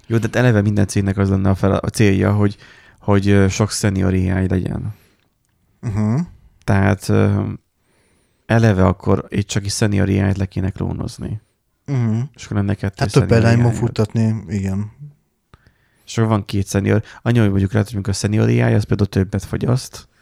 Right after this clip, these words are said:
Speaker 1: mint egy, egy junior A I. Ugye nem fizetésben,
Speaker 2: Ja.
Speaker 1: hanem ugye árammal kell, ugye. Lehet, hogy a
Speaker 2: És,
Speaker 1: junior
Speaker 2: és ha nem figyelsz oda, akkor megszállja a kávégépet.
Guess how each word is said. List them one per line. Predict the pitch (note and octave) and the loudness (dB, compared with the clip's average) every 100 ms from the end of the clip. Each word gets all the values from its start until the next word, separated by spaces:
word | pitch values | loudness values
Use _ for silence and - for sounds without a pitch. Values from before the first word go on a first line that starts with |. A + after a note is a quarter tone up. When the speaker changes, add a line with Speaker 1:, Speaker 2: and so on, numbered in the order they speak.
| _ _ - - - - | _ _ -20 -20 -16 -6
Speaker 1:
mint | A2 A2+ A#2 | -4 -2 -2
egy, | A2 A2+ - | -2 -4 -2
egy | G#2 | 2
junior | A2 G2 F#2+ F#2 | 4 4 4 4
A | |
I. | F#2 E2+ - | 2 0 -4
Ugye | - A#2 | -2 2
nem | B2+ A#2+ G2+ - _ _ - - - | 2 2 0 -6 _ _ -20 -18 -14
fizetésben, | - - A2 G#2 A2+ A2+ C3 B2+ | -4 2 4 4 2 2 0 2
Speaker 2:
Ja. | A#2 | 4
Speaker 1:
hanem | A2 A2 A2 - - - | 4 4 2 -2 -12 -4
ugye | G#2+ A2 | 0 2
árammal | G#2+ G2 F#2 F#2 F#2 | 4 4 2 2 0
kell, | F2+ G2 F#2+ | 0 0 2
ugye. | F#2 F#2+ G2 - _ _ _ - _ | 2 0 -2 -6 _ _ _ -20 _
Lehet, | B2 A2+ | 0 0
hogy | G#2 | 2
a | G#2+ | 4
Speaker 2:
És, | B2 | 6
Speaker 1:
junior | D3+ C3+ | 6 6
Speaker 2:
és | |
ha | B2 | 6
nem | C#3 D3+ | 6 4
figyelsz | C3 A#2+ A#2 A#2 | 4 6 4 4
oda, | C3+ | 2
akkor | C3 B2+ | 2 2
megszállja | A#2 - A2 G#2 G#2+ | 2 2 0 0 0
a | |
kávégépet. | - G#2+ G#2 G#2 G#2 G#2+ G#2 A#2 - | 0 2 2 2 2 0 0 -4 -6